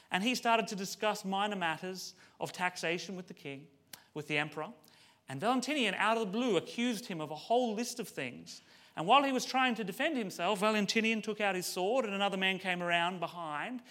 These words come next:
and they struck him upon the head until he fell on the ground, and he was dead.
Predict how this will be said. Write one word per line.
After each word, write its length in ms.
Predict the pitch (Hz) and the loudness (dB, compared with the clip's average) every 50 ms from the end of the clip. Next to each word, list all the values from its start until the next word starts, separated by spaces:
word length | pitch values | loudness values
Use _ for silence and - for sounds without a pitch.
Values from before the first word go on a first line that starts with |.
| - - - - - | -20 -20 -20 -16 -10
and 120 | 180 180 | -8 -4
they 80 | 175 175 | -4 -2
struck 440 | 170 - - - - 247 247 247 254 | -2 -2 -2 0 2 0 0 2 0
him 140 | 262 240 | 0 0
upon 300 | 220 208 - 220 214 208 | 0 0 0 0 0 0
the 80 | 202 185 | 0 0
head 240 | 175 190 196 208 220 | 0 0 0 0 0
until 240 | 214 196 - 202 196 | -4 -4 -4 -4 -4
he 60 | 185 | -4
fell 220 | - - 190 190 | -2 -2 0 0
on 120 | 185 180 170 | 0 -2 -2
the 80 | 160 | -4
ground, 400 | 147 165 165 165 165 190 226 202 | 0 2 2 2 2 0 -2 -4
and 100 | 196 185 | -6 -8
he 80 | 190 202 | -8 -8
was 140 | 214 214 202 | -8 -10 -8
dead. 340 | - 254 220 156 151 - | -6 -4 -4 -4 -6 -10